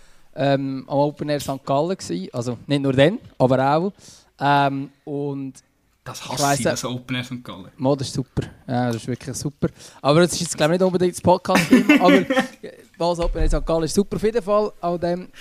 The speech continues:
Speaker 1: Open Air ist natürlich dann damals überall,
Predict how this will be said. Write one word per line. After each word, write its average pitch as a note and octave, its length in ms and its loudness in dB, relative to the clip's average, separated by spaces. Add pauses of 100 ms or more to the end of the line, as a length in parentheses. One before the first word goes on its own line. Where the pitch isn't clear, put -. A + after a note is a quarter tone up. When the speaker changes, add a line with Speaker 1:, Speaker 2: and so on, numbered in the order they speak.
Speaker 1:
Open E3+ 340 0
Air D#3+ 280 -2
ist D3 160 -8
natürlich D3 420 -6
dann C#3 160 -6
damals C#3 320 0
überall, C#3 580 0